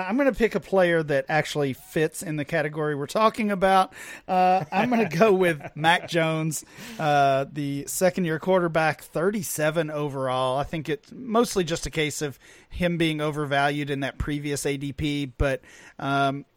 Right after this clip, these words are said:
being a young quarterback, I kinda talked about it with, with Pickett earlier. Any young quarterback has value in a super flex league, but we've seen, uh, you know, we've kinda seen a cap ceiling with that Patriots offense in week three.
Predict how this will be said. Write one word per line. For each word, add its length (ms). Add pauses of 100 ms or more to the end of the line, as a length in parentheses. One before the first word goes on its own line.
(220)
being 260
a 80
young 240
quarterback, 560
I 60
kinda 220
talked 260
about 220
it 100
with, 220 (360)
with 200
Pickett 380
earlier. 580 (300)
Any 160
young 240
quarterback 500
has 160
value 520 (360)
in 280
a 200
super 380
flex 340
league, 320
but 140
we've 180
seen, 540 (400)
uh, 400
you 140
know, 140
we've 120
kinda 200
seen 240
a 40
cap 300
ceiling 440
with 100
that 200
Patriots 520
offense 600
in 140
week 200
three. 600